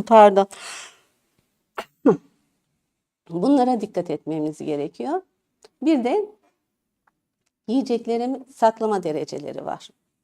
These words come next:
<coughs> Hiçbir zaman, e, yiyecekleri on ile altmış derece arasında tutmamamız gerekiyor. Yani oda ısısında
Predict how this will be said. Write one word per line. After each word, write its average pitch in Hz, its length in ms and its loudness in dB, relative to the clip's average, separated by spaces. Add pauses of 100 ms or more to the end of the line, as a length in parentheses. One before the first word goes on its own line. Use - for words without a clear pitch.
<coughs> - 40 -2 (1500)
Hiçbir - 300 -2
zaman, 262 400 -2 (800)
e, 202 680 -2 (1400)
yiyecekleri 233 800 0 (220)
on 262 240 4
ile 208 340 0
altmış 220 420 -4
derece 190 320 -2
arasında 196 360 -6
tutmamamız 147 720 -12
gerekiyor. - 480 -10
Yani 208 380 -4
oda 214 280 -2
ısısında 190 720 -6